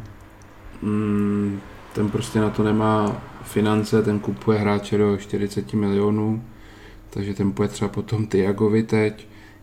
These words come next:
i když určitě by to taky chtělo nějaký,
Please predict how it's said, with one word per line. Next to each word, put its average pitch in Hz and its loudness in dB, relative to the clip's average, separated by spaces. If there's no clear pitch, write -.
i 110 0
když 107 2
určitě 117 2
by 110 6
to 113 6
taky 110 2
chtělo 104 4
nějaký, 101 0